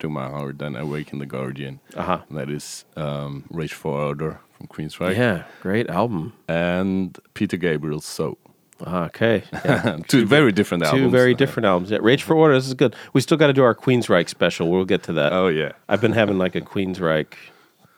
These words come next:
Speaker 2: er-, er-, era la-, lately.
Speaker 1: Okay, I
Speaker 2: An
Speaker 1: see.
Speaker 2: old Qu-, Queensrÿche. Okay,
Speaker 1: Uh,
Speaker 2: moving on. We have to
Speaker 1: yeah,
Speaker 2: go.
Speaker 1: also out, uh, last Friday, uh, um, on May tenth,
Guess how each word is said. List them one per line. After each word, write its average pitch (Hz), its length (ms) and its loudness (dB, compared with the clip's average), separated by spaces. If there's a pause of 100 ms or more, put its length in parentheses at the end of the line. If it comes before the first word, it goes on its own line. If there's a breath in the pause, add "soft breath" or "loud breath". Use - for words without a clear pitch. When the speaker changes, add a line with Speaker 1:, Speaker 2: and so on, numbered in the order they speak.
(760 soft breath)
Speaker 2:
er-, 82 80 -4 (100)
er-, 85 180 -2
era 78 380 2
la-, 78 140 -6 (160)
lately. 71 440 -4
Speaker 1:
Okay, 87 580 2
I - 20 2
Speaker 2:
An 80 60 0
Speaker 1:
see. 180 140 2
Speaker 2:
old 139 260 6
Qu-, - 200 -10
Queensrÿche. 90 460 -2 (320 loud breath)
Okay, 120 180 2
Speaker 1:
Uh, 107 60 4
Speaker 2:
moving 135 240 4
on. 92 200 4
We 95 100 4
have 90 80 2
to 117 40 4
Speaker 1:
yeah, 127 200 6
Speaker 2:
go. - 40 2
Speaker 1:
also 143 400 6
out, 110 300 4
uh, 90 500 2
last 98 320 2
Friday, 87 720 2
uh, 73 500 -2
um, 76 540 -6
on 76 400 -8
May 73 320 -8
tenth, 73 480 -10